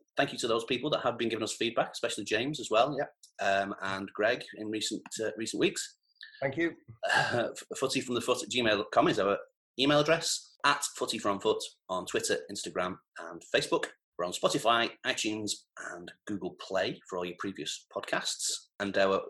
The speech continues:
Speaker 1: website is footy from the foot dot com. So, just a few bits and pieces. I, I see that Tottenham, um, had a positive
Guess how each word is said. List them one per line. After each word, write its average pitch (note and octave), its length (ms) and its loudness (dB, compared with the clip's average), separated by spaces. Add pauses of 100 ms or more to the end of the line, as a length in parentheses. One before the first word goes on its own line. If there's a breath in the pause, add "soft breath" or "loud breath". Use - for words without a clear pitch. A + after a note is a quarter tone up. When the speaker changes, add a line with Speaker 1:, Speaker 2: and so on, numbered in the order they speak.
(140)
Speaker 1:
website G2+ 540 0
is F2 300 -6 (180)
footy - 220 -4
from D#2+ 160 -8
the D#2 80 -8
foot - 240 -6 (160)
dot C#3 280 0
com. - 300 -6 (380)
So, - 300 4 (140)
just - 180 0
a - 60 -20 (260)
few C#3 120 2
bits B2+ 160 4
and B2 80 0
pieces. C#3+ 320 0 (400 loud breath)
I, A2+ 140 2
I A2+ 60 2
see C#3 180 6
that - 200 2
Tottenham, B2 600 4 (460)
um, A2 240 2
had A2+ 240 2
a A2 80 4
positive A#2 500 2